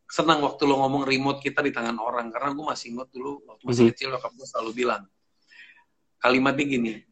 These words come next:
Speaker 1: "Having a big fridge," kulkas besar. Kenapa ngomongin kulkas? Karena hari ini pas kulkas gua rusak, jadi ada tukang datang. <laughs> Tapi, oke, having a big fridge,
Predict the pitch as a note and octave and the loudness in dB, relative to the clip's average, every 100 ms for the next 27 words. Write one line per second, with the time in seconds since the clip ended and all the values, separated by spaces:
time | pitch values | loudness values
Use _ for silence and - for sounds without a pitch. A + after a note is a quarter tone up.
0 | _ - D3+ E3 E3+ G#3+ G#3+ G#3 D#3 B2 | _ -6 4 6 6 6 6 4 2 4
1 | C#3 F#3+ - - - D#3 - - - - | 4 4 2 -2 4 4 2 -6 -8 -10
2 | _ _ _ - C3 C3 A#2+ - - A#2+ | _ _ _ -4 -2 0 -2 -4 -4 -2
3 | G#2+ A2+ C3 E3+ C#3 B2+ A#2+ A#2 G#2 C#3+ | -4 -2 2 4 6 4 2 -4 -2 -2
4 | - B2+ C#3 B2+ A#2+ C3 A#2+ - - A2+ | -2 2 2 2 0 -4 -8 -10 -14 -10
5 | A2 A2 A#2 A2+ - - - G#2 G2+ G2+ | -8 -6 -6 -6 -6 -12 -14 -16 -16 -14
6 | - G#2 G2 F#2+ - C3 - F3 F3+ - | -16 -14 -12 -10 -6 -6 0 -2 0 -6
7 | - - - - C3 C3+ D3+ G3 G#3 C#3+ | -6 -2 -2 2 4 6 6 6 6 6
8 | D3 - D3+ - - - | 6 8 6 6 2 -8